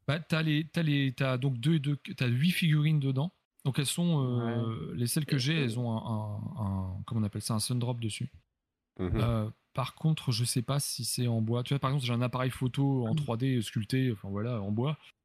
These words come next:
Speaker 1: Et là, je vois la version classique. Tu vois, le soleil qui, et l'appareil photo, bah, ce sont des tokens.
Speaker 2: Mhm.
Speaker 1: Les différents animaux, ce sont évidemment des tokens. Là, dans cette version-là, t'as tout en play, en playmat. Ton plateau joueur, c'est un playmat. T'as même des supports, enfin, c'est pas des supports, ça, c'est un truc que je comprends pas trop,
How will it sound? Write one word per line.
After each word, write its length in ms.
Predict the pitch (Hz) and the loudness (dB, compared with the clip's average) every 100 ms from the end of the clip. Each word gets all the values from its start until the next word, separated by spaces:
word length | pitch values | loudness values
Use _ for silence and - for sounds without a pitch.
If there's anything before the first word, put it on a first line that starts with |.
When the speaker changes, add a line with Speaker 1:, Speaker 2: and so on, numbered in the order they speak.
| _ _ _ - | _ _ _ -6
Speaker 1:
Et 80 | 123 | -2
là, 140 | 147 | 0
je 80 | 117 | 0
vois 140 | 131 | 0
la 100 | 131 | 0
version 440 | 117 113 - 139 131 | 0 -4 -2 -2 0
classique. 460 | 120 113 - 160 - | -2 -2 -2 -2 -4
Tu 100 | 120 | -2
vois, 100 | 139 | 0
le 80 | 127 | 0
soleil 460 | - 135 143 131 | 0 0 0 -2
qui, 240 | - - 120 | -4 -4 0
et 40 | |
l'appareil 300 | 117 117 117 | 0 0 -4
photo, 300 | 110 120 143 | -4 -2 -2
bah, 100 | 113 | -2
ce 80 | - | -2
sont 100 | 110 | -2
des 120 | 104 | 0
tokens. 480 | - 117 151 160 160 - _ _ _ 120 | 0 -2 2 2 2 -2 _ _ _ -8
Speaker 2:
Mhm. 100 | 117 | -2
Speaker 1:
Les 120 | 113 | -2
différents 480 | 113 117 - 120 113 | -2 -4 -2 -2 0
animaux, 300 | 123 127 131 | 2 2 0
ce 120 | - | -4
sont 220 | - 110 | -4 -2
évidemment 400 | 107 104 107 110 | 0 -2 -2 0
des 140 | 107 101 | -2 -4
tokens. 480 | 120 - 147 165 160 _ _ _ - | -6 -2 0 0 0 _ _ _ -4
Là, 120 | 143 | -2
dans 140 | 143 | 0
cette 220 | 135 135 120 | 0 -2 0
version-là, 480 | 127 - 147 147 | -2 0 0 0
t'as 160 | 143 107 | 0 -4
tout 260 | - 165 147 | -2 2 2
en 80 | |
play, 260 | 113 131 131 | 2 -2 -2
en 200 | 117 110 | -2 -2
playmat. 360 | 101 123 139 175 - - _ _ - | 0 0 0 -4 -8 -14 _ _ -6
Ton 100 | 117 | -4
plateau 300 | 123 110 123 | -2 -2 -2
joueur, 220 | 127 139 | -2 -2
c'est 100 | 127 | -2
un 60 | 107 | -2
playmat. 300 | 127 131 160 | 0 0 0
T'as 140 | 113 | 0
même 320 | 127 160 143 - _ _ _ 127 | 2 2 0 -4 _ _ _ -2
des 60 | |
supports, 500 | 110 - 147 156 156 | 0 0 0 0 0
enfin, 240 | 143 107 101 - | -2 -6 -8 -8
c'est 100 | - | -4
pas 60 | |
des 60 | 127 | -4
supports, 360 | - 120 143 | -4 -4 -4
ça, 120 | - - | -4 -4
c'est 100 | 110 | -4
un 60 | |
truc 160 | - 127 | -4 -6
que 40 | |
je 80 | - | -6
comprends 260 | - 104 110 | -4 -4 -4
pas 120 | 107 | -4
trop, 220 | - 139 | -4 -6